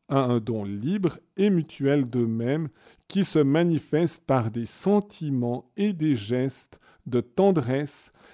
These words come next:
et il imprègne toute leur vie. Bien plus, il s'achève lui-même et grandit par son généreux exercice.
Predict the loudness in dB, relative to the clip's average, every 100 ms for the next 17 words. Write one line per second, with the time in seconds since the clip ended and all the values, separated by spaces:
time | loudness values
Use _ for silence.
0 | _ -2 2 2 2 0 2 2 0 -4
1 | 0 2 0 -4 -4 -2 -2 0 2 2
2 | -4 -10 -16 -18 _ _ _ _ -20 _
3 | -8 2 4 4 0 -2 -2 -8 -18 -20
4 | _ _ _ _ _ -2 0 2 -2 0
5 | 2 2 0 0 2 0 -2 -4 -2 -2
6 | 0 2 2 2 2 0 -2 -2 2 2
7 | 2 -2 -4 0 0 0 -2 -2 0 0
8 | 2 2 2 2 2 2 2 -2 -2 -10
9 | -16 -18 -16 -20